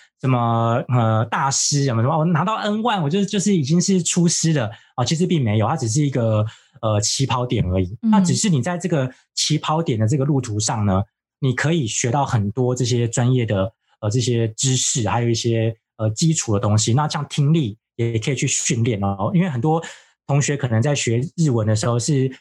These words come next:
Speaker 1: 只看不听的，
Speaker 2: 嗯，嗯，
Speaker 1: 啊，那就会
Speaker 2: 的确。
Speaker 1: 很偏颇嘛。所以听力要训练，阅读要训练，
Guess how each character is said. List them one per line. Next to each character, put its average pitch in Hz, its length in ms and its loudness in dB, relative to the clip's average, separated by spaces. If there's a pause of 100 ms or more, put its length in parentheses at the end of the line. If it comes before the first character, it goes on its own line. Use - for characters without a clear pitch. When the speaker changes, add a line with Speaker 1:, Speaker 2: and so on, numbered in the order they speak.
(120)
Speaker 1:
只 117 160 -2
看 131 260 -4
不 127 120 -2
听 110 280 2
的， 104 120 0 (380)
Speaker 2:
嗯， 214 180 4
嗯， 202 60 4
Speaker 1:
啊， - 20 6
那 165 120 4
就 170 140 0
会 170 140 2
Speaker 2:
的 156 100 0
确。 190 160 -2 (220)
Speaker 1:
很 113 120 -2
偏 156 240 0
颇 131 240 -2
嘛。 92 240 -2
所 180 160 -2
以 160 140 -2 (240)
听 185 180 2
力 196 120 2
要 180 160 0
训 170 260 2
练， 160 240 0
阅 170 140 2
读 135 160 2
要 151 120 2
训 143 200 0
练， 120 180 0